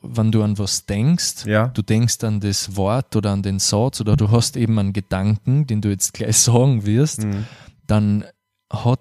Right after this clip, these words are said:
Speaker 1: dein Körper instinktiv schon die richtige Menge an Luft in sich und du
Speaker 2: Ja.
Speaker 1: musst nicht extra nur noch Luft holen.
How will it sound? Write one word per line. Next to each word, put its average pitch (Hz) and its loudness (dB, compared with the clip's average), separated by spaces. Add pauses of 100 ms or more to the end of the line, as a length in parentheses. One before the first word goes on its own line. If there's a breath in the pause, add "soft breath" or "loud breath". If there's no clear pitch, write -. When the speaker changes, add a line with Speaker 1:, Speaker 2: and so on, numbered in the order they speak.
(160)
Speaker 1:
dein 104 0
Körper 107 0
instinktiv 127 0 (240 soft breath)
schon 110 2
die 113 4
richtige 127 0
Menge 117 2
an 110 2
Luft - -2 (460)
in 120 6
sich - 2 (260 soft breath)
und 107 0
du 107 8
Speaker 2:
Ja. 127 8
Speaker 1:
musst 139 2
nicht 113 6
extra 117 0
nur 107 4
noch 101 2
Luft - 2
holen. 95 -2